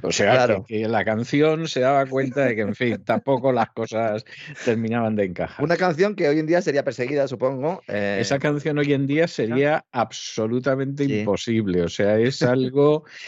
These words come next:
Speaker 2: <laughs>
Speaker 1: y, y mira que una de las tres chicas era lesbiana, pero, pero de
Speaker 2: ¿Ah,
Speaker 1: todas
Speaker 2: sí? No
Speaker 1: formas,
Speaker 2: sabía
Speaker 1: sí,
Speaker 2: eso.
Speaker 1: sí, sí, sí,
Speaker 2: Mm.
Speaker 1: además muy, muy lesbiana.
Speaker 2: Sí.
Speaker 1: Pero, pero realmente eso no habría manera de, de intentar salvar esa canción.
Speaker 2: "Uh, vaya
Speaker 1: Entonces
Speaker 2: lío", decía la canción, ¿no?
Speaker 1: "Uh,
Speaker 2: "Uh, vaya
Speaker 1: vaya
Speaker 2: lío", ¿no?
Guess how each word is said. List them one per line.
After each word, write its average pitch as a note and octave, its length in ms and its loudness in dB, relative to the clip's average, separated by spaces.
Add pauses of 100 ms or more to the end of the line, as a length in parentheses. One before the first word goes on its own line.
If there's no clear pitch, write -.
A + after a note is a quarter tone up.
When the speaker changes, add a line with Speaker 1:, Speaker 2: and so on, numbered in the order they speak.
(120)
Speaker 2:
<laughs> - 80 -4
Speaker 1:
y, A2+ 260 0
y A#2 60 2
mira D#3 320 4 (140)
que D3+ 100 -8
una D3+ 140 0
de D3 100 2
las C#3 180 0
tres C3 200 -6
chicas C#3+ 340 -2
era C#3 140 0
lesbiana, G#2 640 -2
pero, G#2+ 480 0
pero A2+ 180 2
de A2+ 100 2
Speaker 2:
¿Ah, D#3+ 60 -2
Speaker 1:
todas C#3 220 2
Speaker 2:
sí? G#3+ 80 -14
No C#3 80 0
Speaker 1:
formas, D3 280 -2
Speaker 2:
sabía A#2 180 -8
Speaker 1:
sí, A#2 140 -4
Speaker 2:
eso. G#2+ 140 -6
Speaker 1:
sí, A2+ 140 -6
sí, A2+ 220 -4
sí, A#2 220 -4
Speaker 2:
Mm. - 40 -2
Speaker 1:
además A2 300 0
muy, A#2 300 0
muy A2 200 -2
lesbiana. G2+ 500 0 (480)
Speaker 2:
Sí. A2 200 -4
Speaker 1:
Pero, A#2+ 580 4
pero A2+ 260 2
realmente C#3+ 1120 0 (100)
eso C3 360 -2
no B2+ 320 0
habría G#2 300 2
manera F#2+ 500 2
de, F2 500 0
de G2 180 0
intentar G2 440 2
salvar G2+ 360 0
esa F#2 180 -4
canción. F#2+ 480 0
Speaker 2:
"Uh, A#3 240 -2
vaya F#3+ 260 4
Speaker 1:
Entonces F3+ 140 2
Speaker 2:
lío", F#3+ 140 2
decía C3 420 -2
la B2+ 100 -4
canción, C3+ 340 -2
¿no? E3+ 120 4
Speaker 1:
"Uh, F3+ 200 -2
Speaker 2:
"Uh, - 20 -2
vaya F3+ 220 0
Speaker 1:
vaya F#3 240 0
Speaker 2:
lío", F#3+ 60 -4
¿no? F#3+ 80 -8